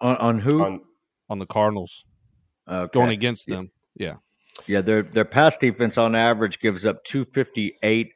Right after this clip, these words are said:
Speaker 1: a game and
Speaker 3: Yeah.
Speaker 1: one point seven touchdowns a game.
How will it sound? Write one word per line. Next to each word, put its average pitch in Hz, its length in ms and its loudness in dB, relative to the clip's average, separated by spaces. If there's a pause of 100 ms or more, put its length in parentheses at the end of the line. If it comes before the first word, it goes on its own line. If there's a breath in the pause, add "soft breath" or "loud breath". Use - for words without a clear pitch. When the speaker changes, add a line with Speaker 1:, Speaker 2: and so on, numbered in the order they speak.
Speaker 1:
a 95 60 -4
game 107 680 0
and 95 200 -2
Speaker 3:
Yeah. 90 40 -6
Speaker 1:
one 104 220 0
point 101 320 0
seven 98 400 -4
touchdowns 85 640 -6
a 80 60 -16
game. 69 240 -14